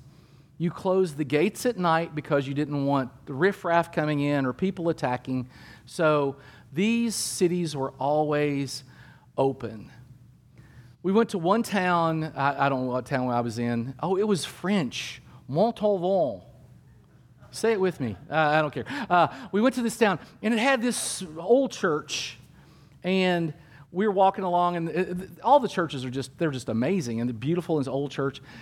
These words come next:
And, um, we were wondering if it was unlocked, and I said, "Elise, go up there and see," uh, because, you know, <laughs> I don't wanna get caught.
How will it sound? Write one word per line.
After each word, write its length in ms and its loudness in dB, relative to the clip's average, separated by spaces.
And, 480 2
um, 420 0
we 220 -2
were 140 2
wondering 380 2
if 180 2
it 40 -2
was 140 0
unlocked, 480 2
and 100 -2
I 60 2
said, 180 -2
"Elise, 300 0
go 80 -2
up 100 0
there 100 0
and 80 -2
see," 200 -2
uh, 460 2
because, 500 0
you 80 0
know, 160 0
<laughs> 380 -14
I 100 -2
don't 140 6
wanna 180 4
get 200 -2
caught. 260 2